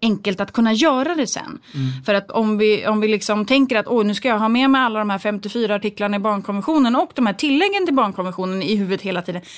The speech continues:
Speaker 1: då, då kan det ju lätt bli lite så här, äh, ja, det blir för stort.
Speaker 2: Ja.
Speaker 1: Så jag brukar tänka så att, ja, men om man tänker sig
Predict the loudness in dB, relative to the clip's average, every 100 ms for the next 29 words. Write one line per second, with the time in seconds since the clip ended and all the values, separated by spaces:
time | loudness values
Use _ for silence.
0 | -20 2 2 4 2 2 2 2 -2 -2
1 | -2 -2 -4 -8 -4 -4 -4 -6 -10 -14
2 | _ _ _ _ -6 -6 -8 _ _ -2
3 | 0 2 0 0 -4 -6 -20 -14 -10 -10
4 | -2 0 2 0 0 0 0 -2 0 2
5 | 4 4 2 2 -2 0 -2 0 2 2
6 | 0